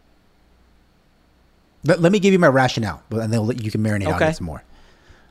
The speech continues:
Speaker 1: My thinking is not only are Butler and Embiid already established as they're gonna work together, not only because we saw it work together in Philadelphia,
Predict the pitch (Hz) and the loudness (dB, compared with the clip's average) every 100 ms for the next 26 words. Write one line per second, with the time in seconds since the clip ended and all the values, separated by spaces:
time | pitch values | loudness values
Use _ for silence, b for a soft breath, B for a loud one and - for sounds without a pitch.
0 | b _ _ - 120 127 - 175 165 156 | b _ _ -2 2 2 2 0 2 2
1 | 131 110 95 120 135 156 175 160 127 101 | 2 2 0 2 4 4 4 4 4 2
2 | 123 127 120 110 107 101 101 101 107 110 | 0 2 0 0 -2 -4 -4 -4 -4 -2
3 | 107 104 98 95 92 - 113 101 98 95 | -2 -4 -4 -6 -8 -8 -4 -4 -6 -10
4 | - 95 90 82 - - _ 101 104 120 | -10 -10 -8 -10 -12 -16 _ -8 -2 0
5 | 123 120 107 110 - 98 101 92 90 90 | 2 0 0 -4 -4 -8 -6 -4 -6 -2
6 | 117 123 120 107 104 95 95 - 147 175 | 0 2 0 -2 -4 -6 -6 0 2 2
7 | 123 139 - 120 123 117 113 113 98 92 | 2 0 0 -2 0 0 0 -2 -2 -6
8 | 101 90 | -6 -8